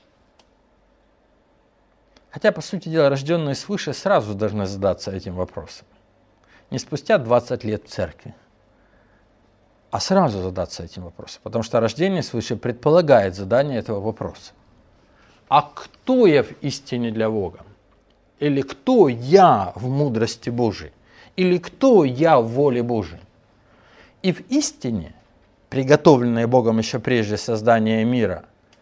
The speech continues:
которая относится к вам, заложено, кто вы есть. Потом Писание говорит, кто из человека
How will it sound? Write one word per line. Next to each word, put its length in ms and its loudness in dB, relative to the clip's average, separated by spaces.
которая 440 6
относится 560 -2
к 180 -12
вам, 440 6
заложено, 1200 8
кто 520 6
вы 520 -2
есть. 560 -10
Потом 240 -2
Писание 280 0
говорит, 180 2
кто 160 0
из 80 -2
человека 500 0